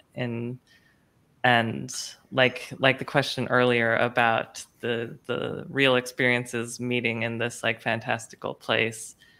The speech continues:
which allowed us to have this, like, gamey experience, uh, and then go to sort of grounded places in, in the narrative, like, dream sequences or flashbacks, kind of.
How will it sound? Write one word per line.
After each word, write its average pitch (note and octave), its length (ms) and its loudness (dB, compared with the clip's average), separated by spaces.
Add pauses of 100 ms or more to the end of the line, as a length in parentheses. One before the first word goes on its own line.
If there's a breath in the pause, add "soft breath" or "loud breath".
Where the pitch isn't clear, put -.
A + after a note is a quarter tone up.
(320 soft breath)
which - 100 -14
allowed A#2+ 280 6
us A#2 200 0
to B2 80 -4
have A#2 300 2
this, A#2 220 -2
like, A#2+ 340 -2
gamey A#2+ 400 4
experience, A2+ 1000 -4 (600 soft breath)
uh, A2+ 480 4 (120)
and A#2+ 200 2
then A#2 260 4
go A#2 580 6
to A#2 760 -4 (840)
sort B2 340 2
of A2+ 120 -2
grounded A2+ 440 2
places A#2 460 -2
in, A2+ 480 -6
in A2+ 440 -6
the A#2+ 100 -2
narrative, A2+ 680 0
like, A2+ 300 -4 (220)
dream A#2 280 -2
sequences A#2 680 -8
or A#2 140 -4
flashbacks, A2+ 760 -8
kind - 240 -10
of. - 180 -10